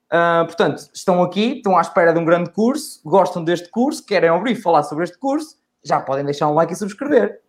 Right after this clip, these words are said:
Obviamente, não é? Ah, que é para apoiar aqui o, o podcast, porque têm ajudado bué.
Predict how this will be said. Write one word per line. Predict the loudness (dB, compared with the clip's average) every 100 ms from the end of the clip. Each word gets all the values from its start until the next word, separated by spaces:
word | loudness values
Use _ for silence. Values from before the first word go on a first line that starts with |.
| 0
Obviamente, | 4 4 2 2 2 4 2 0 -4
não | -4
é? | -4 -6 _ _ _ _
Ah, | 4 6 6 4
que | 4
é |
para | 4 4
apoiar | 4 4 4
aqui | 0 -2
o, | -2 -2 -6 _ _ _ _
o | -4
podcast, | -2 0 0 0
porque | -4
têm | -6 -4
ajudado | 0 -2 2
bué. | 2 2